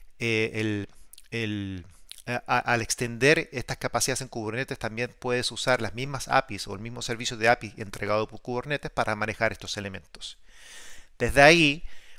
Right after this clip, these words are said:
cualquier aplicación, en este caso nuestro controlador, puede ir y tomar de estos elementos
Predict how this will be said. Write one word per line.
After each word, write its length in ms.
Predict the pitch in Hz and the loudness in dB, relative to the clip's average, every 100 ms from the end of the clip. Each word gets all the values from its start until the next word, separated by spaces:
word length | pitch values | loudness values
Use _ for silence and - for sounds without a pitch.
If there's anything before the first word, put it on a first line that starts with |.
| - - | -14 4
cualquier 500 | 135 143 - 151 165 | 6 6 4 8 8
aplicación, 800 | 165 156 131 - 151 104 101 - | 8 2 2 4 2 0 -6 -10
en 120 | 104 | -10
este 160 | - 117 | -8 -2
caso 260 | 120 - | 0 0
nuestro 240 | 107 - 113 | -8 -8 -10
controlador, 640 | 107 - 143 196 202 202 - - - - - - | -8 0 4 4 4 0 -16 -20 -20 -20 -20 -18
puede 380 | - 143 147 139 | 2 6 8 8
ir 280 | 143 139 - | 8 6 0
y 80 | 117 | -8
tomar 480 | - 110 120 143 170 | -6 -2 6 8 8
de 80 | 165 | 4
estos 260 | - 143 | -4 -4
elementos 680 | 135 131 127 95 - 135 - | -2 -2 -4 -6 -8 -8 -8